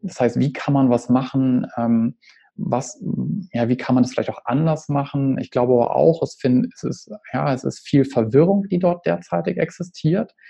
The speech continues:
weil, nehmen wir mal das Thema, ähm, digitaler Zwilling. Wenn man mal sich das Marketing zum Thema digitaler Zwilling halt anguckt, dann heißt digitaler Zwilling automatisch die vollkommen gläserne Produktion.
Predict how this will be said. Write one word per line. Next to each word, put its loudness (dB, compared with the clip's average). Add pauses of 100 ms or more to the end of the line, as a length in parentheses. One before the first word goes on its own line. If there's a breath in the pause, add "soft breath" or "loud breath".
(320 loud breath)
weil, 2
nehmen 4
wir 4
mal 4
das -2
Thema, 2
ähm, 0
digitaler 0
Zwilling. 0 (560 soft breath)
Wenn 4
man 6
mal 6
sich 4
das 0
Marketing 2
zum -2
Thema 0
digitaler 2
Zwilling 2
halt -6
anguckt, -8 (420 soft breath)
dann 2
heißt 0
digitaler 0
Zwilling 2
automatisch -2
die 2 (360)
vollkommen 2
gläserne 6
Produktion. 2